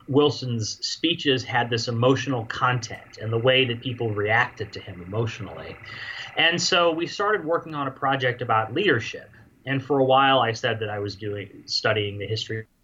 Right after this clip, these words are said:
of leadership in the Gilded Age and Progressive era. But ultimately, I came to the conclusion that I was more studying the history of followership. I was studying what it was like to listen to a charismatic leader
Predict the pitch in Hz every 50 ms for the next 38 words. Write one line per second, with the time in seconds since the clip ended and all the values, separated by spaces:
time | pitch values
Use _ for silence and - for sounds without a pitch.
0 | _ - 104 95 101 117 143 139 135 113 - - - - - 90 87 87 90 90
1 | - - _ _ - 110 113 110 104 101 95 92 87 92 92 - 104 110 113 113
2 | 113 107 104 104 - - - - - - - 190 233 262 277 - 226 208 185 139
3 | 151 151 143 139 139 135 135 127 135 131 - 180 160 156 143 139 127 120 - 127
4 | 120 - 135 135 131 120 123 117 113 107 110 110 107 107 101 - - - 123 120
5 | 123 139 147 156 160 160 156 - - - - - 127 117 113 113 113 110 107 107
6 | 101 104 104 117 120 117 - - 120 110 107 98 95 - - - 156 180 196 180
7 | 117 101 87 82 - - - - - - - _ - - 101 104 107 107 - -
8 | - - 135 127 131 127 120 110 113 113 - - - - - - 113 117 123 147
9 | 165 190 170 151 147 127 113 120 117 120 127 117 98 - - - - 123 113 107
10 | 107 123 - - - 117 113 110 - - 117 110 107 104 101 - - 113 113 110
11 | 104 107 107 104 104 98 98 101 - - 110 107 101 98 92 92 92 -